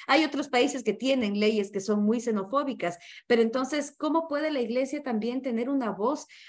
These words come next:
ante las políticas, las necropolíticas o las políticas xenofóbicas,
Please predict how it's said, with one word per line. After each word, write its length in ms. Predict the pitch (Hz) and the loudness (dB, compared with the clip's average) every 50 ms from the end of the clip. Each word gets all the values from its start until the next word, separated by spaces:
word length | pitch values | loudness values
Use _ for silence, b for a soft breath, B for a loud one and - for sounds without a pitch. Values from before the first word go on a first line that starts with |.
| B | B
ante 280 | B 190 214 214 214 208 | B 0 0 2 2 0
las 220 | 196 190 190 - | 0 0 -2 -4
políticas, 920 | - - 202 202 208 247 262 262 - 302 - - 262 254 247 - - - - _ _ - | -2 0 2 2 2 2 0 0 0 -2 0 0 0 0 0 -2 -6 -10 -14 _ _ 0
las 360 | 262 240 233 214 202 196 208 | 2 4 6 4 4 4 4
necropolíticas 1000 | 214 254 302 302 294 311 277 277 233 214 214 226 262 254 - 226 - 208 190 196 | 4 4 4 2 2 -2 -2 0 2 2 2 2 0 -4 -6 -6 -4 -4 -2 -2
o 40 | 196 | -2
las 180 | 185 180 190 | -4 -4 -2
políticas 520 | - 208 208 226 220 233 - - 262 247 - | 0 0 0 0 0 -4 -6 -6 -4 -2 0
xenofóbicas, 760 | 226 208 196 190 196 269 277 277 269 233 - 247 240 240 | 0 0 0 0 2 2 2 2 2 0 0 0 0 0